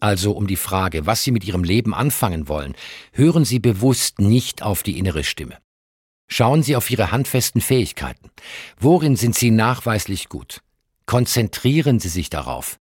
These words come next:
Angenommen, die innere Stimme sagt Ihnen unter der Dusche in einem Anflug von Begeisterung: „Werde Sänger!“ Aber Sie können viel besser rechnen als singen, dann werden Sie Buchhalter, Wirtschaftsprüfer oder Statistiker.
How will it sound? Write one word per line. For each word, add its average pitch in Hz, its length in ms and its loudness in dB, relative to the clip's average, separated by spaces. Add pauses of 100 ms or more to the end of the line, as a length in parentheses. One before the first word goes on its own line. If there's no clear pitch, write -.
(720)
Angenommen, 131 500 4
die 104 160 -2
innere 127 300 2
Stimme 117 300 2
sagt 107 340 0
Ihnen 120 240 2
unter 175 240 2
der 127 140 0
Dusche - 380 -4
in 113 200 -2
einem 113 160 2
Anflug 135 420 -2
von 123 200 0
Begeisterung: 90 640 -2 (160)
„Werde 165 400 4
Sänger!“ 147 420 2 (580)
Aber 82 140 -4
Sie 90 140 -2
können 113 240 2
viel 113 180 0
besser 101 320 0
rechnen 107 320 0
als 98 200 -2
singen, 147 300 4 (400)
dann 104 160 -2
werden 123 200 2
Sie 127 100 0
Buchhalter, 101 800 -4
Wirtschaftsprüfer - 1040 -2
oder 117 160 2
Statistiker. - 880 -4